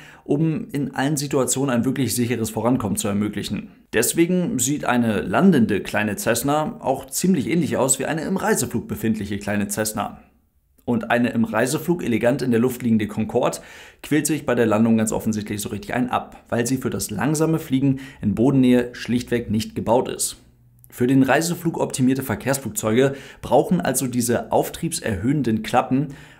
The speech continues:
um überhaupt erstmal langsam fliegen zu können, um die Fähigkeiten, die die Tragflächen im Langsamflug haben, überhaupt erstmal zu erweitern oder überhaupt erstmal in einen nutzbaren Bereich zu bringen.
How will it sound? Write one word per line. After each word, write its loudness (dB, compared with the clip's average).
um 2
überhaupt -2
erstmal 0
langsam 2
fliegen 2
zu 0
können, 0
um 6
die 4
Fähigkeiten, 2
die 0
die 2
Tragflächen 0
im 2
Langsamflug 0
haben, 0
überhaupt -2
erstmal 0
zu -2
erweitern -2
oder -2
überhaupt 0
erstmal 0
in -2
einen 0
nutzbaren 2
Bereich 0
zu -6
bringen. 0